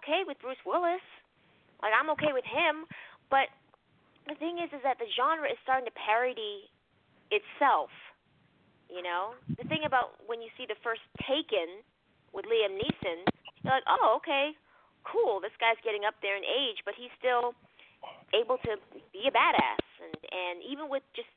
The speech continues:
his voice, it, just the, the letting him know that, you know, "I have a very particular set of skills," and, and, uh, blah, blah, blah. And just being able to evoke that fear and intensity within that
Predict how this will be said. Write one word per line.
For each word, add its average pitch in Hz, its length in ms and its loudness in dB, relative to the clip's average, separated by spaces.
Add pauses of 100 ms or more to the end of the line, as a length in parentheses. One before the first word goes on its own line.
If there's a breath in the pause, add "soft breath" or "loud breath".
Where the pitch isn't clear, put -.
his - 240 -6
voice, 226 460 0 (100)
it, - 240 -16 (160)
just - 240 -18
the, 196 160 -4 (160)
the 190 120 -2 (600 loud breath)
letting 233 240 2
him 220 160 -4
know 220 160 4
that, 190 160 0
you 180 80 -4
know, 180 80 4
"I 202 80 4
have 175 80 -10
a 165 80 -10
very 185 320 0
particular 196 480 -4
set 175 160 -4
of 147 40 -10 (120)
skills," 180 480 2
and, 147 160 -12 (480 loud breath)
and, 160 320 0
uh, 151 260 0 (220)
blah, 202 80 6
blah, 202 160 4
blah. 196 320 4
And - 0 -
just 339 160 -8 (160)
being 240 160 -2
able 233 240 -2
to 202 160 -8 (1300)
evoke 226 400 2
that 214 160 4 (240)
fear 180 480 -6 (320)
and 202 80 -4
intensity 262 880 -6 (720)
within 214 320 0
that 208 160 4